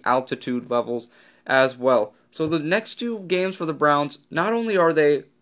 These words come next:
on the road, but they are also against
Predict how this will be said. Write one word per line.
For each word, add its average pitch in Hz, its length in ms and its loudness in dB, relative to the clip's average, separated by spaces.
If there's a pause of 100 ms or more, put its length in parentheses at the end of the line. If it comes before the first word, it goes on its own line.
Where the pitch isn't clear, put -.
on 139 520 2
the 127 440 -6 (1300)
road, 127 580 4 (500)
but 151 160 0
they 160 80 6
are 147 160 6
also 151 640 0 (440)
against - 440 -4